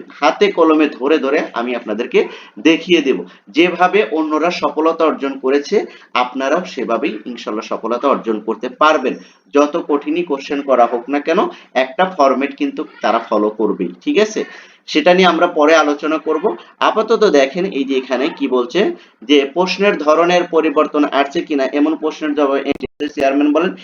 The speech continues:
"এটি এখনই বলা যাবে না, ভোট সভায় আলোচনার পর এ বিষয়টি নিয়ে কথা বলা যাবে।" অর্থাৎ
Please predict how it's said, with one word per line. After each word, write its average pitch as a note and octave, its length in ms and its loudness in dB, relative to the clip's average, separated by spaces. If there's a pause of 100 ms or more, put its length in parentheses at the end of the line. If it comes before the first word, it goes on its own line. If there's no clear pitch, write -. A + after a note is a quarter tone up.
(160)
"এটি D#3 220 2
এখনই F#3 340 2
বলা F#3 240 6
যাবে F3 200 2
না, G3+ 120 -2 (320)
ভোট D#3+ 240 2
সভায় F3 380 2
আলোচনার D3 500 2
পর D3+ 180 0 (100)
এ C#3+ 100 0
বিষয়টি C3 400 -4
নিয়ে F3 200 -4
কথা C3+ 200 -4
বলা F2+ 180 -4
যাবে।" D2 200 -12 (320)
অর্থাৎ F#3+ 300 2